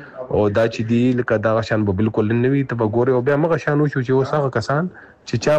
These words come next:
مطلب لکه د پاکستان څه ډېر لکه دوی باندې سوالونه اوچتېږي که نه، چې یاره ته افغانستان کې ته یو حکومت سره هم لکه تا ښه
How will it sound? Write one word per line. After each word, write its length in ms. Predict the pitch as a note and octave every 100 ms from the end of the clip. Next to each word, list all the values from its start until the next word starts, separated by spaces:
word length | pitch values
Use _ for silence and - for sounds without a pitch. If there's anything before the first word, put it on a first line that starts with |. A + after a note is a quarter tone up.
| C#3+
مطلب 260 | C3 D3+ C3
لکه 160 | C3 B2+
د 80 | B2
پاکستان 420 | C#3+ D3 A3 A3
څه 440 | G3 A3 G#3+ F#3+ E3+
ډېر 200 | F#3 F#3 D#3+
لکه 180 | D3+ D3
دوی 100 | D#3+ D3
باندې 320 | C#3 B2+ B2
سوالونه 280 | - B2 C#3+
اوچتېږي 460 | A#2+ A2 - G#2 G2+
که 60 | F3
نه، 100 | G#3
چې 100 | -
یاره 140 | F3 F#3+ -
ته 200 | E3+ D#3+ - - - - B2+
افغانستان 520 | C3+ C#3 C3+ F#3+ F#3+
کې 100 | G3 -
ته 60 | F#3+ A3+
یو 100 | A#3
حکومت 360 | G3+ G3 -
سره 160 | G3+ G#3+
هم 120 | G3
لکه 120 | F3+ D#3+
تا 60 | F3
ښه 140 | E3